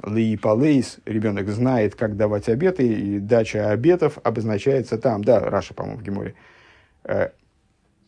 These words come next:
дача обетов обозначается странным глаголом «лии палейс». От какого слова? Вот от слова, которое использует Писание,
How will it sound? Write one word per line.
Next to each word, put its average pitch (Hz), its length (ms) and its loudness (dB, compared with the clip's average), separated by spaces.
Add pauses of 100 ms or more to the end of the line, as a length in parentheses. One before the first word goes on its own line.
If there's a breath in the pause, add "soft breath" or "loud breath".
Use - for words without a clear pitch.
(100)
дача 131 460 6
обетов 165 560 2 (760)
обозначается 120 640 4
странным 123 460 2
глаголом 123 520 2
«лии 123 280 2
палейс». 127 380 2
От 98 100 -12
какого 107 340 0
слова? 175 380 2
Вот 151 260 0
от 123 100 4
слова, 147 320 4
которое 110 340 0
использует 113 460 -2
Писание, 143 600 -2